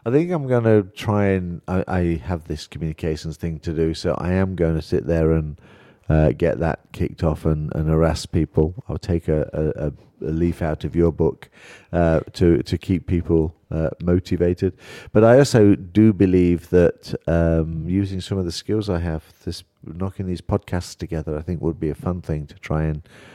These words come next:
break that down as well. Try and, uh, do some interviews with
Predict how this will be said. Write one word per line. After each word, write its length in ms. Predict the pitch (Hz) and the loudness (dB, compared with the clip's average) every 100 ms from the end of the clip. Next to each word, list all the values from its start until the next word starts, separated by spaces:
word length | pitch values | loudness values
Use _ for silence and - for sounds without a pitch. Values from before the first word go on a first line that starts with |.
| - - | -16 -2
break 220 | 85 - | 0 2
that 180 | 76 - | -2 -2
down 280 | 82 80 76 | 0 0 -2
as 120 | 78 | -2
well. 320 | 76 73 71 - _ | -2 -4 -6 -14 _
Try 200 | 85 80 | -2 0
and, 180 | 78 76 | 0 -2
uh, 60 | |
do 160 | 73 87 | 0 -2
some 140 | 85 | -4
interviews 480 | 92 87 76 78 76 | -8 -8 -6 -4 -4
with 140 | 82 | -6